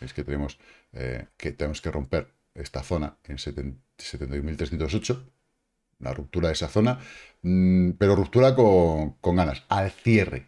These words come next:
y al cierre, no me vale que a las tres de la tarde la rompa y luego a las once de la noche se nos venga abajo,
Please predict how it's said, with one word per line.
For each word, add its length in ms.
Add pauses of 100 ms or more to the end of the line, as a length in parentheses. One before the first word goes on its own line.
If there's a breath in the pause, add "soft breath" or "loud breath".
(100)
y 120
al 120
cierre, 320
no 80
me 120
vale 240
que 60
a 20
las 160
tres 120
de 60
la 140
tarde 220
la 120
rompa 340
y 60
luego 340
a 60
las 160
once 180
de 60
la 100
noche 200
se 100
nos 120
venga 220
abajo, 300